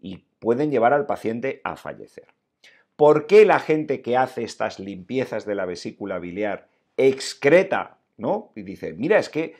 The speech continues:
más de cien piedras he echado"? Y me hago una ecografía, y ahora veremos lo de la ecografía, la, la sonografía, ¿no? El, el,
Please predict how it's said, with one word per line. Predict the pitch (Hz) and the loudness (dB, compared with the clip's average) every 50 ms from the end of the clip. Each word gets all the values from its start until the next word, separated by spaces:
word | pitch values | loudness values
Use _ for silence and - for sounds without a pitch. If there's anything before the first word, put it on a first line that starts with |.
| _ _ | _ _
más | - 104 - 170 202 190 175 | -4 -2 0 0 0 0 0
de | 202 180 | 0 0
cien | - - 165 185 220 226 185 - | -2 0 4 4 4 4 4 0
piedras | - 170 208 226 190 139 113 98 - - | 2 6 6 6 6 4 -2 -2 -4 -4
he | 117 113 | -4 -4
echado"? | 104 - - 95 90 78 69 67 - _ _ _ _ _ _ - | -4 -6 -6 -6 -6 -6 -8 -14 -18 _ _ _ _ _ _ -8
Y | 113 123 | -6 -4
me | 120 135 147 | 0 2 4
hago | 170 190 196 | 4 4 4
una | 220 214 202 196 | 4 4 4 2
ecografía, | 180 - 180 160 160 156 143 - 185 185 170 | 2 4 2 2 4 2 0 0 2 2 4
y | 156 | 4
ahora | 151 151 147 | 4 4 4
veremos | 147 147 151 147 147 139 127 | 2 0 -2 -2 -4 -6 -4
lo | 123 113 | -4 -2
de | 104 104 | -2 -2
la | 104 101 | -2 -4
ecografía, | 98 - 101 95 92 95 90 - 135 139 139 131 | -4 -4 -6 -6 -6 -6 -8 -6 -4 -2 0 0
la, | 113 98 90 92 90 - | 0 0 -2 -2 -4 -6
la | 95 92 | -8 -10
sonografía, | - - 95 98 98 92 92 92 92 - 143 143 135 117 110 | -8 -8 -8 -8 -6 -6 -6 -6 -6 -6 -4 -2 -2 -2 -2
¿no? | 120 139 165 | -2 -4 -4
El, | 156 123 | -2 0
el, | 110 104 98 98 | 0 0 -2 -4